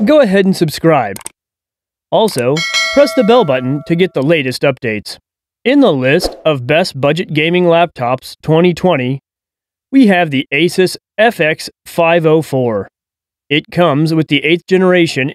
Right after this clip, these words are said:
Intel Core i seven eighty-seven fifty H processor, along with NVIDIA GeForce G T X ten fifty Ti. In this gaming machine, handles triple A games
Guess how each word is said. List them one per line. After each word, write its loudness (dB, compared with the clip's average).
Intel 0
Core 4
i 0
seven 0
eighty-seven 0
fifty 0
H 0
processor, -2
along 2
with -2
NVIDIA 2
GeForce 0
G 0
T 2
X -4
ten 2
fifty 0
Ti. -2
In 0
this 0
gaming 0
machine, 0
handles 2
triple 0
A 4
games -2